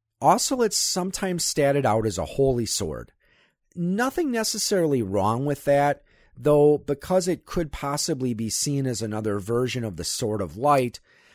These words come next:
I would probably place it closer to a Sunblade with a lawful good alignment.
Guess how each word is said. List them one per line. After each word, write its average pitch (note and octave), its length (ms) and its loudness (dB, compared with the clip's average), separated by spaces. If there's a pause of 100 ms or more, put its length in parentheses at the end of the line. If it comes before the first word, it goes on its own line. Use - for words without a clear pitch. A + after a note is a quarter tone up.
(240)
I E3 140 2
would G#3+ 220 0
probably F#3 680 -4
place D#3 380 -4
it C3 120 -10
closer C3 440 -4
to G2 220 -6
a E2+ 40 -4
Sunblade F#2 960 -4 (240)
with G2+ 180 -6
a G#2 60 -2
lawful G2 520 -2
good E2 220 -8
alignment. F2 760 -8